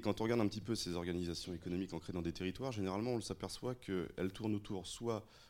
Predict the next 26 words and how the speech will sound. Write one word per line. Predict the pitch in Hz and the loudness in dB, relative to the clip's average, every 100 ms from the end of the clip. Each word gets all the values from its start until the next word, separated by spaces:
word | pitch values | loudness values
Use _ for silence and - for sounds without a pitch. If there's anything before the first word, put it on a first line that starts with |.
| - | -10
d'un | 85 90 | 0 4
métier, | 104 - - - - - - - | 4 2 -4 -6 -20 -20 -16 -4
les | 87 | -2
gens, | 90 104 - | 0 -4 -4
on | - | -6
travaille | 87 - 90 | -4 0 0
tous | 87 | 0
dans | 135 | 2
le | 113 | 4
même | 98 | 4
métier, | 90 80 - - - - - | 2 -2 -6 -8 -18 -18 0
ou | 104 | 6
alors | 113 | 6
soit | 127 - | 6 2
autour | 120 117 123 | 2 2 2
d'un | 107 | 2
produit. | 98 117 87 - - - | 2 -2 -4 -10 -16 -20
Ils | - | -8
travaillent | - 78 | -2 -2
tous | 127 | -2
sur, | - - 95 95 | -8 -6 -6 -6
pour | - | -6
fabriquer | 95 90 113 | -4 -2 2
un | |
même | 101 104 | 4 4
produit. | - 98 82 | 4 -2 -2